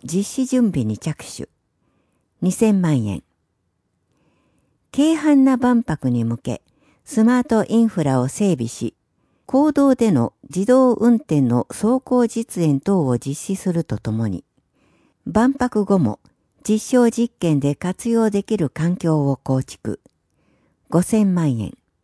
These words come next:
府市トップミーティングでの成果として、初めての施策となる周遊観光ツアーの造成等に着手。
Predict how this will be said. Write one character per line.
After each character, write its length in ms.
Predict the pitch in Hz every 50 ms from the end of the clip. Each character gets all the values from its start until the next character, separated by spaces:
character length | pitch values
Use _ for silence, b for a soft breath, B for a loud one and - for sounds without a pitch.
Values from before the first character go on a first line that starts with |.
| _ _ _ _ _ _ _ _ _ _ _ _ _ _ _ _ _ _ _ _ _ _ _ _ _ _ _ _ _
府 180 | _ - 285
市 300 | 302 - - 175 139 - - _ _
ト 120 | - 190
ッ 20 | 190
プ 240 | - - 254 269
ミ 240 | 262 254 254 254 247
ー 40 | -
テ 100 | - 190
ィ 80 | 175 160
ン 40 |
グ 120 | 143 151 151
で 140 | 165 190 180
の 160 | 147 127 127
成 260 | - - 196 196 175
果 140 | - 147 131
と 160 | - 113 117
し 120 | - -
て、 200 | - - 110 113 b b b b b b b b b
初 260 | - 196 208 220 254
め 160 | 247 226 208
て 140 | - - 143
の 160 | 135 127 127
施 140 | - - -
策 220 | - 185 180 -
と 200 | - - 160 156
な 140 | 151 143 135
る 140 | 123 - - b b b b b b b -
周 260 | - - 240 277 277
遊 240 | 262 262 254 247 240
観 280 | - - 233 233 233
光 260 | - - 220 220 214
ツ 240 | - - - 202 190
ア 120 | 160 131 120
ー 20 |
の 220 | 113 107 113 - - _
造 260 | - - 170 202 226 220
成 240 | - 214 196 185
等 240 | 175 - 190 180 160
に 160 | 156 147 -
着 260 | - - 123 - - -
手。 240 | - - 71 -